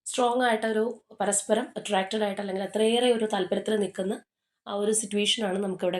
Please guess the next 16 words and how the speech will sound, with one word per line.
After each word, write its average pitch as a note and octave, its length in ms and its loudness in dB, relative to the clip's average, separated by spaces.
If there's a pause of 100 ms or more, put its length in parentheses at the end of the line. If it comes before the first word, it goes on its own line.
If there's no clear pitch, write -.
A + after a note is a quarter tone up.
കാണാനായിട്ട് F3+ 520 -6
കഴിയുന്നത്. F3+ 360 -6 (480)
തീർച്ചയായിട്ടും A3+ 480 0 (100)
റിലേഷൻഷിപ്പിനെ G3+ 680 -4
കുറിച്ച് G3+ 240 -2
ഒരുപാട് F#3 400 -2
പ്രതീക്ഷ G3 400 2 (100)
വെച്ച് G3+ 240 0
പുലർത്തുന്നുണ്ട്, F3 540 -2 (440)
റിലേഷൻഷിപ്പിന് F#3+ 640 -2
ഒരു F#3+ 140 -6
ഫ്യൂച്ചർ G#3+ 380 4
ഉണ്ട് F#3+ 180 0 (540)
എന്നൊക്കെ C4 280 0
മനസ്സിനകത്ത്, G#3+ 500 0 (960)
ആ, - 20 -6